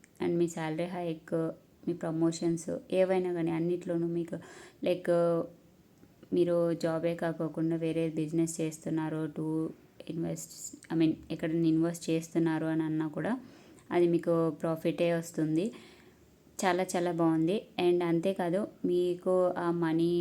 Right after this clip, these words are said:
వచ్చిన దాన్ని మీ, లైక్, ఎక్కువ ప్రాఫిట్స్ ఉన్నాయి కదా, మీ ఫ్యామిలీ తోటి మీ టైమ్ స్పెండ్ చేయడము, ఇలాంటివన్నీ కూడా చూపిస్తుంది ఇక్కడ. So,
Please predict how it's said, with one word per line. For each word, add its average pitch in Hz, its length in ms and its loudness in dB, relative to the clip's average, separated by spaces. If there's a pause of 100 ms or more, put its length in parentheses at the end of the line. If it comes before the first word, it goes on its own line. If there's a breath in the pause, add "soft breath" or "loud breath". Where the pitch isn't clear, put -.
(180)
వచ్చిన 170 520 0
దాన్ని 160 320 0
మీ, 165 120 4 (320)
లైక్, 165 220 -2 (420)
ఎక్కువ 190 180 2 (180)
ప్రాఫిట్స్ 170 420 -2 (120)
ఉన్నాయి 160 320 2
కదా, 165 180 -2 (460 loud breath)
మీ 220 80 2 (120)
ఫ్యామిలీ 175 400 4
తోటి 175 280 0
మీ 175 80 4 (100)
టైమ్ 160 240 4
స్పెండ్ 165 320 2
చేయడము, 160 420 2 (400)
ఇలాంటివన్నీ 170 640 2
కూడా 175 140 2 (220)
చూపిస్తుంది 160 580 0
ఇక్కడ. 151 180 -4 (580 loud breath)
So, 180 60 -2